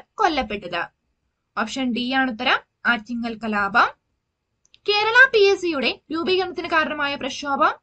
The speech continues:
already പറഞ്ഞ ഉത്തരമാണ്, നിവർത്തന പ്രക്ഷോഭം. കയ്യൂർ സമരത്തെ സംബന്ധിച്ചുള്ള തെറ്റായ പ്രസ്താവന ഏത്? താഴെ തന്നിരിക്കുന്നവയിൽ കയ്യൂർ സമരത്തെ സംബന്ധിച്ചുള്ള തെറ്റായ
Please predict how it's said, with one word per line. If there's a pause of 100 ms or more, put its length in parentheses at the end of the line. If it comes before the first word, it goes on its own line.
(200)
already
പറഞ്ഞ
ഉത്തരമാണ്, (220)
നിവർത്തന
പ്രക്ഷോഭം. (920)
കയ്യൂർ
സമരത്തെ
സംബന്ധിച്ചുള്ള (300)
തെറ്റായ (120)
പ്രസ്താവന (180)
ഏത്? (720)
താഴെ (100)
തന്നിരിക്കുന്നവയിൽ (400)
കയ്യൂർ
സമരത്തെ (100)
സംബന്ധിച്ചുള്ള (320)
തെറ്റായ